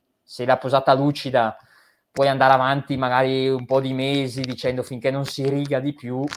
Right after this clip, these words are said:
queste posate ovviamente sono, son più delicate, o così come tanti le usano magari per, come se, regalo privato, il servizio della domenica,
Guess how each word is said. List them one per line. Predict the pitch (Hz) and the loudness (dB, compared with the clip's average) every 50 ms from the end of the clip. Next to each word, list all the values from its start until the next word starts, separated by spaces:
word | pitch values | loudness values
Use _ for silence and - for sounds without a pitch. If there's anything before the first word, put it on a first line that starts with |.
| - - - - - | -12 -14 -18 -18 -12
queste | - 123 117 - 120 | -10 -8 -8 -8 -6
posate | - 147 135 123 107 117 - | -6 -4 -2 -2 -2 -2 -2
ovviamente | 131 127 127 113 113 110 107 - 123 | -2 -4 -4 -4 -6 -8 -6 -8 -8
sono, | - - 120 120 113 113 110 - - _ _ _ _ _ | -8 -6 -6 -4 -4 -4 -4 -6 -8 _ _ _ _ _
son | _ - 127 107 | _ -14 -14 -12
più | - 117 | -12 -8
delicate, | 107 110 107 113 107 - 110 101 101 107 110 - - 117 117 | -6 -6 -6 -6 -6 -4 -2 -2 -2 -2 -4 -2 -2 -2 -2
o | - 135 127 | -2 -6 -8
così | - 123 117 127 127 | -8 -8 -8 -8 -10
come | 127 - 127 127 131 127 123 123 120 117 117 113 113 113 113 _ _ | -6 -6 -4 -2 0 0 0 0 0 -2 -2 -4 -6 -10 -12 _ _
tanti | - 110 117 113 127 | -6 -6 -6 -6 -6
le | 120 120 | -6 -6
usano | 117 120 117 117 120 113 117 | -6 -6 -6 -6 -6 -4 -4
magari | 110 110 110 110 110 113 107 | -6 -4 -2 -2 -2 -2 -4
per, | - 120 113 110 110 107 110 107 104 101 101 107 - _ | -2 -2 -2 -2 -2 -2 -2 -4 -4 -4 -6 -8 -12 _
come | - 120 117 | -14 -12 -12
se, | 113 - - - - - 131 123 117 | -10 -10 -12 -12 -14 -16 -20 -20 -18
regalo | - 127 127 131 117 127 120 120 127 131 127 117 | -12 -8 -6 -2 2 2 4 4 4 4 2 0
privato, | 127 127 113 110 113 113 120 117 - - 104 92 - _ _ _ _ _ _ _ _ _ - - | -2 -4 -2 0 0 0 0 -2 -4 -8 -10 -12 -12 _ _ _ _ _ _ _ _ _ -14 -12
il | 131 127 | -10 -4
servizio | - - 139 127 139 143 - 139 | -2 -2 0 0 -2 -4 -2 -2
della | 135 139 135 135 | 0 2 2 4
domenica, | 139 147 143 139 135 135 139 143 143 143 - - 139 135 135 135 139 | 4 2 2 2 0 0 0 0 -2 -2 -2 2 4 6 6 6 4